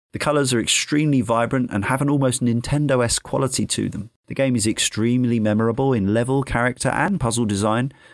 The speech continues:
but above all else, it's still fun to play. On revisiting it recently and remembering the right stick didn't control the camera,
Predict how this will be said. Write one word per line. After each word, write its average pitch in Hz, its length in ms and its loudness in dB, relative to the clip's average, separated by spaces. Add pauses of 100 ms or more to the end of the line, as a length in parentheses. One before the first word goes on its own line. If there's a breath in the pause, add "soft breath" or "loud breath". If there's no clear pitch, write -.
(160 loud breath)
but 117 120 -2
above 160 260 -2
all 147 220 0
else, 139 340 0
it's - 200 -4
still 151 260 0
fun 131 240 -2
to 127 100 -2
play. 147 480 -2 (240)
On 131 120 0
revisiting 135 580 0
it 113 100 0
recently 139 460 0
and 117 100 0
remembering 113 460 2
the 101 100 0
right 127 280 0
stick - 320 -4
didn't 151 240 0
control 117 340 -2
the 104 120 -2
camera, 165 440 0